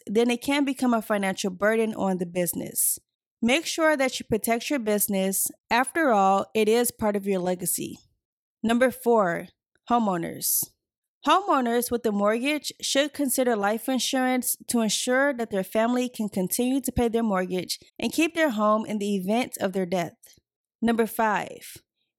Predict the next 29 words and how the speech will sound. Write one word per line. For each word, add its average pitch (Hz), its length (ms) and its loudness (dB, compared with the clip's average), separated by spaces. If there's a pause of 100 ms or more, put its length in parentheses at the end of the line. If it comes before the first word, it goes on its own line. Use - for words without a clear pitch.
(120)
individuals 240 840 2
with 196 280 -4
debt. - 520 -4 (640)
Anyone 330 520 2
with 254 180 2
significant 220 840 -2
debt, 202 360 0 (140)
such 214 280 0
as 196 240 0
student 196 320 -2
loans 254 500 2
or 190 120 -2
credit 294 320 -2
card 196 260 -2
debt, 180 400 -4 (540)
should 285 220 0
consider 311 500 2
life 247 320 2
insurance 269 640 0 (160)
to 240 120 0
ensure 254 580 2
that 233 160 -2
their 202 140 -2
debt 202 360 0
does 190 180 -4
not 214 280 0
become 240 320 -2
a 202 60 2
burden 208 540 0